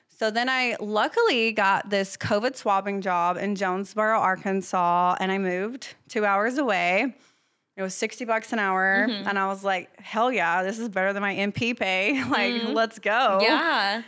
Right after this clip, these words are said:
Speaker 1: And I literally worked at a cereal plant swabbing their, like, two hundred employees.
Speaker 2: Oh my gosh. I remember when that was the thing to do.
Speaker 1: Yeah, and
Speaker 2: That's
Speaker 1: it was,
Speaker 2: crazy.
Speaker 1: like,
Speaker 2: covid
Speaker 1: so
Speaker 2: was crazy.
Speaker 1: easy. I mean, Post Cereal Company is who I worked for.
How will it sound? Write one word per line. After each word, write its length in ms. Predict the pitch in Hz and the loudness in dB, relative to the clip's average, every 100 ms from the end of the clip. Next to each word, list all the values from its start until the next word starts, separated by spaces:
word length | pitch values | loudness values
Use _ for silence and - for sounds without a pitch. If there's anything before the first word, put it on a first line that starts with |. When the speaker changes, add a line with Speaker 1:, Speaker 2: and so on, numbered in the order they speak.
| - - _ - | -14 -20 _ -2
Speaker 1:
And 180 | 226 233 | 0 2
I 200 | 233 233 | 2 2
literally 340 | 220 220 254 | 2 2 2
worked 260 | 233 220 240 | 2 0 0
at 60 | |
a 60 | 226 | -2
cereal 440 | - 208 214 202 | 0 0 2 2
plant 500 | 196 220 190 185 185 - | 0 -2 0 0 -2 -8
swabbing 960 | - - 202 190 185 202 208 214 220 - | -14 -8 0 4 4 2 0 0 0 -2
their, 480 | 202 196 185 180 - _ | 0 2 2 0 -2 _
like, 260 | 190 175 - _ - | -8 -8 -10 _ -10
two 140 | 220 | -6
hundred 220 | 202 196 190 | -2 -2 -2
employees. 800 | 185 202 185 175 180 226 214 214 | -4 -4 -2 -2 -4 -8 -10 -12
Speaker 2:
Oh 140 | 214 | -10
my 160 | 190 175 | -8 -6
gosh. 340 | - 185 - | -6 -6 -6
I 60 | - | -4
remember 340 | 226 208 208 | -4 -4 -4
when 160 | 180 180 | -6 -6
that 160 | 95 | -8
was 160 | 113 180 | -8 -10
the 100 | - | -14
thing 220 | - - | -16 -16
to 60 | 98 | -14
do. 320 | - 65 - 196 | -12 -12 -12 -8
Speaker 1:
Yeah, 300 | 226 285 262 | -2 2 2
and 120 | 220 226 | 2 0
Speaker 2:
That's 80 | |
Speaker 1:
it 20 | 208 | 0
was, 180 | 240 | -2
Speaker 2:
crazy. 40 | 226 | 0
Speaker 1:
like, 140 | 226 190 | -2 -2
Speaker 2:
covid 160 | - 220 | -4 0
Speaker 1:
so 180 | 214 247 | 2 4
Speaker 2:
was 80 | |
crazy. 340 | 233 233 233 220 | 2 0 0 0
Speaker 1:
easy. 400 | 220 214 214 214 | 0 0 2 2
I 260 | 208 - 202 | 0 0 -2
mean, 300 | 196 196 190 - _ _ _ _ _ _ _ _ _ _ - | 0 0 -2 -4 _ _ _ _ _ _ _ _ _ _ 0
Post 560 | 208 214 247 - - | 2 2 0 -6 -12
Cereal 720 | - 214 208 202 202 208 208 - | -4 2 2 4 4 2 0 -4
Company 520 | 208 202 190 190 208 | -6 -6 -6 -4 -4
is 200 | 196 - | -4 -6
who 100 | 196 | -4
I 120 | 196 | -2
worked 240 | 190 190 | 0 -2
for. 440 | - 185 190 226 | -4 -2 0 0